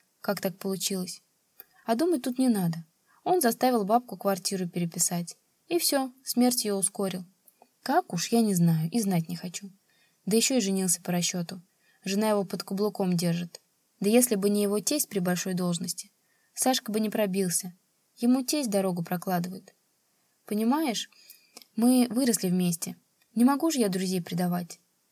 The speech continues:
Пусть он на моём горбу и въехал в литературу, мои заметки использовал. Да-да, не сомневайся, я же ему первому свои рукописи показывал,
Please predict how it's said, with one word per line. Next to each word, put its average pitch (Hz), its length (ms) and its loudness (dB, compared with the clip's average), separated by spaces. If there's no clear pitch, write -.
Пусть 349 260 2
он 208 100 2
на 196 80 2
моём 190 300 2
горбу 185 320 0
и 180 80 2
въехал 254 400 -2
в 247 60 -2
литературу, 220 720 -4
мои 196 240 0
заметки 202 560 0
использовал. 202 640 -4
Да-да, 247 320 4
не 247 100 4
сомневайся, 196 680 0
я 214 120 2
же 220 100 0
ему 220 160 0
первому 254 360 2
свои 185 220 0
рукописи 185 440 -6
показывал, 175 600 -2